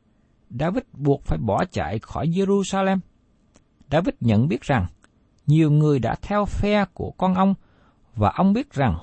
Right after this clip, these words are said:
nguy cơ đã đến. Nhằm muốn giữ cho thành Jerusalem yêu dấu khỏi bị quỷ diệt nếu như chiến trận xảy ra, David rời khỏi nơi đó. David trở lại các hang để trốn. Khi David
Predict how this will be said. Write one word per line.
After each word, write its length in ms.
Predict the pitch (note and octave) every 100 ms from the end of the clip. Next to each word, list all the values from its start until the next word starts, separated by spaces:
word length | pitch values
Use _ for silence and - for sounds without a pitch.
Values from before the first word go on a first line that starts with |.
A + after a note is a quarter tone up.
| A#2+
nguy 260 | D#3 F#3 -
cơ 220 | F#3+ F#3
đã 140 | G2
đến. 220 | G2 D3+ A#3+ - _ _ _ _ _ _ _ _
Nhằm 280 | D3 E3 D#3
muốn 240 | G#3 D#4+
giữ 180 | B2+ C#3 G3+
cho 100 | A3
thành 300 | - D3+ B2+
Jerusalem 720 | A#2 E3+ G#3+ G#3 G#3 G#3 G3+ G3
yêu 220 | F#3+ G#3+
dấu 340 | G3+ G#3+ B3 E4
khỏi 300 | - G2+ C3+
bị 220 | D3 G2 -
quỷ 260 | - C#3 C#3+
diệt 100 | F2+ - - -
nếu 260 | B2+ F3+
như 200 | A3 G3+ F#3
chiến 240 | - B3 D#4+
trận 220 | - A2
xảy 220 | A#2 -
ra, 200 | D#3 E3 - _ _ _ _ _ _ _
David 420 | - A#2+ E3 F3 B3+ _ - _
rời 300 | A2 C3+ B2+
khỏi 300 | G2+ - -
nơi 140 | E3+ D#3+
đó. 180 | D#3+ - _ _ _ _ _ _ _ -
David 240 | G3 D#4 _
trở 140 | - C#3+
lại 420 | D#3 D2 B1+ E2+ -
các 140 | A3
hang 440 | - - G#3 G#3 D#3
để 100 | -
trốn. 220 | - E3+ C#4 _ _ _ _ _ - _ -
Khi 160 | G#3+ G#3
David 260 | G#3+ C4+